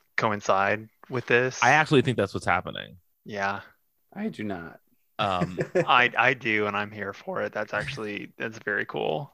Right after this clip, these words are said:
Speaker 3: So you think that's gonna be Bendis's Crisis then? Like, he's gonna get
Speaker 2: Yes,
Speaker 3: a Crisis
Speaker 2: absolutely.
Speaker 3: and that's it?
Speaker 2: Yes.
Speaker 3: Oh, man.
Speaker 2: It's the Great
Speaker 3: Yeah,
Speaker 2: Darkness
Speaker 3: y-
Speaker 2: Crisis. It's not the Great Darkness Saga now anymore.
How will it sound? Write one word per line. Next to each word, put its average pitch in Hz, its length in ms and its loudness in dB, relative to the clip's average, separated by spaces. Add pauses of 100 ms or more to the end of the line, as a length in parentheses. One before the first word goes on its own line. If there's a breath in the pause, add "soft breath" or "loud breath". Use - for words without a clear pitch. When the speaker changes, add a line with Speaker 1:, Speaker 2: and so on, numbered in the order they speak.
(120)
Speaker 3:
So - 140 -4
you 151 140 2
think 160 220 4
that's 139 240 8
gonna 143 180 0
be 127 120 -2
Bendis's 113 480 -2
Crisis 107 460 -2
then? 135 240 -2
Like, 117 140 -4
he's 117 200 -4
gonna 113 120 -2
get 117 160 4
Speaker 2:
Yes, - 160 2
Speaker 3:
a - 40 2
Crisis 104 120 0
Speaker 2:
absolutely. 117 400 0
Speaker 3:
and 92 100 -4
that's - 60 -10
it? 113 180 0 (180)
Speaker 2:
Yes. 113 280 6
Speaker 3:
Oh, 98 40 -4
man. 101 460 -4
Speaker 2:
It's - 140 -2
the 147 100 4
Great 151 160 10
Speaker 3:
Yeah, 151 120 10
Speaker 2:
Darkness 165 300 6
Speaker 3:
y- - 20 -16
Speaker 2:
Crisis. 95 480 0
It's 117 80 -6
not 196 80 6
the 196 80 4
Great 196 100 8
Darkness 180 280 4
Saga 160 340 6
now 110 140 2
anymore. 101 420 0